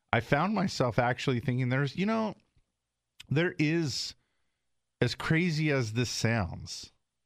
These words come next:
there is some, um, really positive effect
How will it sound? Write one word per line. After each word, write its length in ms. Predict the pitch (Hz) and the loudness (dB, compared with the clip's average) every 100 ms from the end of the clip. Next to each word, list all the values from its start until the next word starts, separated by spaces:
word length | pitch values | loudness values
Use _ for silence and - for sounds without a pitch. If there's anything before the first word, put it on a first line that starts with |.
| - | -2
there 240 | 113 151 - | 0 0 0
is 340 | 120 135 120 | 0 2 0
some, 600 | - - 113 110 110 104 | -4 -2 0 0 0 -2
um, 520 | 101 95 87 82 82 80 _ _ _ _ _ _ _ _ _ _ _ _ _ _ _ _ _ _ _ | 0 0 0 0 -2 -6 _ _ _ _ _ _ _ _ _ _ _ _ _ _ _ _ _ _ _
really 400 | 113 107 151 143 | 0 2 2 2
positive 1040 | - - 110 113 113 113 110 104 98 - - _ _ _ _ | 2 2 2 2 0 0 0 0 -2 -8 -20 _ _ _ _
effect 560 | 101 - - 113 104 - | -2 -2 0 0 0 -4